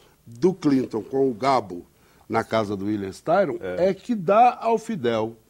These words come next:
Speaker 1: tempos depois, o direito de usar de novo o Garcia Marques como pombo correio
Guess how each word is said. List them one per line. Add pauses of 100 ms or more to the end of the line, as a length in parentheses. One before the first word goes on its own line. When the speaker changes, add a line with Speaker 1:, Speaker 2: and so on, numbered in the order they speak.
Speaker 1:
tempos
depois,
o
direito
de
usar
de
novo (440)
o
Garcia
Marques
como
pombo
correio